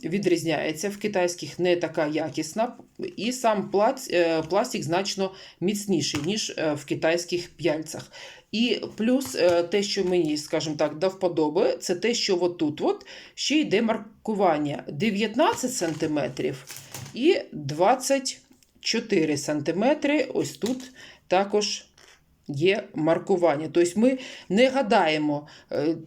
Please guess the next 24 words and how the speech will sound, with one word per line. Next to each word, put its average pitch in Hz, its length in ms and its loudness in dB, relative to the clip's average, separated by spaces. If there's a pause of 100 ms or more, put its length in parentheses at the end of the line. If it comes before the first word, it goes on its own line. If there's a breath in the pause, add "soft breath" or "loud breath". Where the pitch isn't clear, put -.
не 185 140 0
просто, 269 360 2
так 160 200 0
скажемо 156 320 0
так, 147 200 0
більший, 190 520 4
менший 196 500 2
розмір, 160 480 4
але 208 260 4
ми 302 160 6
завжди 196 360 2
можемо 180 320 0
подивитися, 175 640 0 (360 loud breath)
який 202 360 2
насправді 175 640 2
розмір, 151 480 2
щоб 165 260 -2
не, 165 280 2 (220)
е, 151 380 0 (100)
хвататися 175 580 0
відразу 156 420 2
за 156 240 2
сантиметрову 165 680 2
лен-, 269 260 4